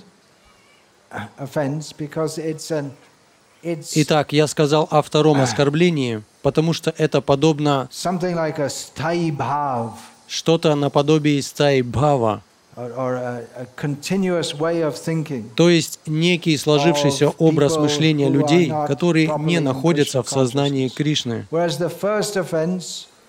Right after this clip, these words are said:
Speaker 1: well,
Speaker 2: В то
Speaker 1: there'll be
Speaker 2: время
Speaker 1: an,
Speaker 2: как первое
Speaker 1: is, oh, the
Speaker 2: оскорбление
Speaker 1: first
Speaker 2: в отношении
Speaker 1: offense is to
Speaker 2: садху, это
Speaker 1: blaspheme
Speaker 2: первое оскорбление,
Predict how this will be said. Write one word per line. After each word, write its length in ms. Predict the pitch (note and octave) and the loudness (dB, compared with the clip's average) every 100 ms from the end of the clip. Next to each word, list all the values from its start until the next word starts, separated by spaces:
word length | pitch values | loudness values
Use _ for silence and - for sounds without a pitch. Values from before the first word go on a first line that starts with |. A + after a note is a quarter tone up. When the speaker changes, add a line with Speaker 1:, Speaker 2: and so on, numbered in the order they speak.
| _ - | _ -8
Speaker 1:
well, 100 | D#3+ | 0
Speaker 2:
В 20 | |
то 60 | |
Speaker 1:
there'll 100 | F3 | 4
be 20 | D#3 | 6
Speaker 2:
время 280 | E3 F#3 D#3+ | 4 4 4
Speaker 1:
an, 20 | |
Speaker 2:
как 220 | D#3 - | 2 0
первое 320 | E3 E3 D3+ | 2 4 4
Speaker 1:
is, 40 | C#3 | 4
oh, 40 | |
the 40 | D#3 | 4
Speaker 2:
оскорбление 580 | C#3+ C3+ D#3+ E3+ C#3 A#2+ | 2 4 2 2 2 0
Speaker 1:
first 60 | |
Speaker 2:
в 60 | - | 0
отношении 420 | - F3 D#3+ C#3 | 0 2 0 0
Speaker 1:
offense 40 | D#3 | -2
is 20 | |
to 40 | |
Speaker 2:
садху, 320 | D#3 D3 D#3 E3+ | 0 0 0 -2
это 300 | D#3+ C3 C3 | -2 -2 -2
Speaker 1:
blaspheme 100 | F3+ | 2
Speaker 2:
первое 280 | C#3+ C3 A#2+ | 2 2 0
оскорбление, 720 | A2 C3+ C3 E3 E3 C3+ A2+ | -2 -4 0 0 0 -2 -4